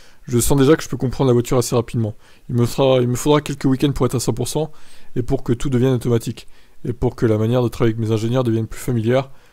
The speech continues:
que l'on parle le même langage concernant l'équipe de la voiture. Il faut un certain nombre de courses pour comprendre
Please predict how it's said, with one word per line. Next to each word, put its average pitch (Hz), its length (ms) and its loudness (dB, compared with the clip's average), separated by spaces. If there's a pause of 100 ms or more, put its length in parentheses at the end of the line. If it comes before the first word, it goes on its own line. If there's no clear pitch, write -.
que - 100 -6
l'on 117 140 2
parle 127 240 2
le 123 140 0
même 120 160 0
langage 117 340 2
concernant 120 340 0
l'équipe 110 240 -4
de 127 80 -2
la 113 80 2
voiture. 107 320 -6 (540)
Il 113 80 -8
faut - 120 4
un 131 40 6
certain 127 240 0
nombre 127 140 0
de 113 60 0
courses 143 340 0
pour 120 140 -6
comprendre 135 440 -4